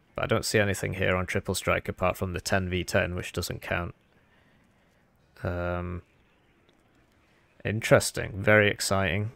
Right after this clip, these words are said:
Very exciting. So how are we all today? Are we all hyped? Ready and waiting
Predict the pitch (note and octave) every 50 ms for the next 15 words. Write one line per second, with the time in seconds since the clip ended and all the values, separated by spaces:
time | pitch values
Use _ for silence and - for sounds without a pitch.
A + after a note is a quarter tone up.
0 | - _ - - G#2 G#2+ G#2+ A2+ G#2+ G#2 - - - - G#2+ G#2 G#2 G#2 A2+ A#2+
1 | C3 - - - _ _ _ _ _ _ _ _ _ _ _ _ _ _ _ _
2 | _ - _ - - A#2 G#2+ - B2 B2 B2 B2 A#2+ A#2+ A#2 A#2 A#2 A#2+ - -
3 | - A#2 A#2 A#2+ C3+ C#3 C3+ - - - A2 G#2+ A2 A2+ A2 G#2+ - - A2+ A2+
4 | C3 C#3 - - - - - - - - - - - A#2 A#2+ A#2 A#2 A2 A2 A2
5 | G#2+ A2 A2+ A#2+ - A#2+ B2+ B2+